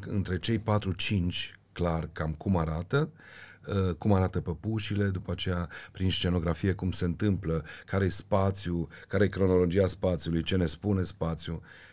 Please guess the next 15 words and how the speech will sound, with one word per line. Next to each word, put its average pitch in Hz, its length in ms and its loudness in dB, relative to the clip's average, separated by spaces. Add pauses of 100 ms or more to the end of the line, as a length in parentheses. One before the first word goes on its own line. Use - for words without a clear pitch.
Apar 139 340 0
personajele. 113 800 -2 (340)
Personajele 113 640 -2
care, 101 320 -2 (260)
bineînțeles, 101 540 2 (280)
sunt 87 260 -2
schițe, 127 420 -2
după 101 220 -2
aceea 95 360 0 (260)
apar 98 300 2
făpturi 92 420 0
mici, 92 200 0
cum 87 160 -2
le 85 80 0
vedeți. 80 460 -2